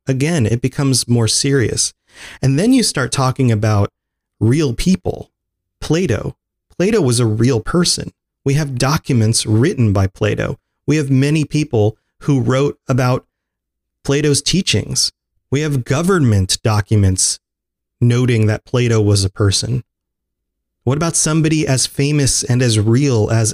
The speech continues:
Alexander the Great? Well, there's myths about him too. In one story, Zeus, in the form of a snake,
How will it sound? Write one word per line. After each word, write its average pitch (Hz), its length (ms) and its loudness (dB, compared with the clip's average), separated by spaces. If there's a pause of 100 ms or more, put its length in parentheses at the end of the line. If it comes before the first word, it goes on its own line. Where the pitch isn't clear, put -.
Alexander 120 580 2
the 104 120 0
Great? 101 560 -2 (1500)
Well, 107 340 0 (360)
there's 120 200 0
myths 117 320 0
about 113 280 0
him 110 180 2
too. 165 360 -2 (1900)
In 120 160 0
one 139 200 2
story, 104 440 2
Zeus, 120 540 0
in 131 160 0
the 123 80 0
form 151 440 0
of 139 160 -2
a 131 60 2
snake, 135 720 -2